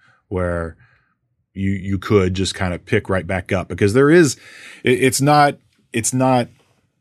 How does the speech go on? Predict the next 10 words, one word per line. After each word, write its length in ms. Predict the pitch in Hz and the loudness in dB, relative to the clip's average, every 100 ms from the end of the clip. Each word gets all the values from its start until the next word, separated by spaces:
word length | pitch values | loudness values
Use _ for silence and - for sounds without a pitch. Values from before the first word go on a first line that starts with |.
| _ _ _ _ _ _ _ _ _ _ - | _ _ _ _ _ _ _ _ _ _ -2
automatic. 680 | 123 127 120 104 87 69 - | 4 4 4 0 0 -6 -8
It 80 | 98 | 0
doesn't 260 | 127 131 | 0 0
happen 400 | 117 113 107 92 _ | 0 0 -2 -6 _
every 400 | 113 113 101 104 | -2 -2 -2 -2
year. 500 | 98 95 90 78 - _ _ _ | -2 0 -2 -4 -14 _ _ _
We 100 | 98 | -8
saw 240 | 95 107 104 | -2 2 4
the, 280 | 101 98 - | 2 -4 -6
the, 220 | 104 95 | -6 -6